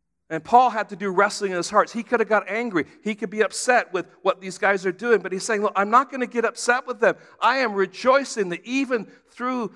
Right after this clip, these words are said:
that motivational, uh, or bad motivational heart preaching, the gospel is going forward and people are getting saved."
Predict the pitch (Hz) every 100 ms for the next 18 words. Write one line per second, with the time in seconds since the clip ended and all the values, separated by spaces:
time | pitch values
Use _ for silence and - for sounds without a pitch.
0 | _ 214 214 - 185 180 240 269 226 233
1 | 226 - 214 202 185 - _ - 160 139
2 | 160 143 - 185 208 233 226 220 208 208
3 | 214 196 185 202 190 - 240 - 196 165
4 | 180 190 214 247 - 233 196 160 196 180
5 | 175 240 233 190 196 175 170 185 202 170
6 | 165 - 277 294 294 175